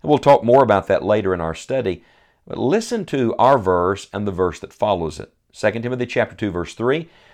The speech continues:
"Thou therefore endure hardness as a good soldier of Jesus Christ. No man that warreth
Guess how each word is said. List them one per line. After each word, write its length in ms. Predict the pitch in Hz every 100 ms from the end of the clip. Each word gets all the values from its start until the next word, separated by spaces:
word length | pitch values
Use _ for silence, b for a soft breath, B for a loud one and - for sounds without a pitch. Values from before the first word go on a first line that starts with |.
| b
"Thou 220 | 107 117
therefore 480 | 98 123 156 - 151
endure 320 | 117 87 95
hardness 580 | 85 113 127 135 165 165
as 200 | - 87
a 100 | 82
good 280 | 78 92 85
soldier 560 | - 117 123 139 131 135
of 80 | 85
Jesus 400 | 101 95 85 -
Christ. 460 | 117 127 135 - b b b b -
No 400 | 98 104 147 202
man 280 | 170 135
that 160 | 110 -
warreth 800 | 101 104 120 87 76 95 - _